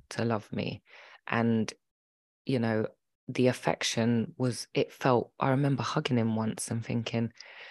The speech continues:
"This feels like my mum." And I hadn't been affectionate with anyone, um, since she passed. I weren't that affe-, I weren't,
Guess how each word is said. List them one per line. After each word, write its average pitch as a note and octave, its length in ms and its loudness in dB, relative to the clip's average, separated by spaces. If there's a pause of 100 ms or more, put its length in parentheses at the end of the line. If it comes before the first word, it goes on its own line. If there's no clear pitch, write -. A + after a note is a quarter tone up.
(140)
"This - 180 -4
feels D3+ 260 -2
like - 120 -2
my B2+ 160 -4
mum." C#3 400 0 (440)
And C3 140 0
I D3 120 0
hadn't B2 600 -2 (140)
been B2 360 0 (100)
affectionate - 840 -4 (340)
with A#2 300 -8
anyone, A2 580 -2 (720)
um, A#2 400 -4
since - 840 -2 (840)
she - 200 -4
passed. C#3+ 300 0
I B2+ 40 4
weren't B2+ 300 2
that - 160 -2
affe-, - 280 -2
I C#3 80 0
weren't, C#3 380 2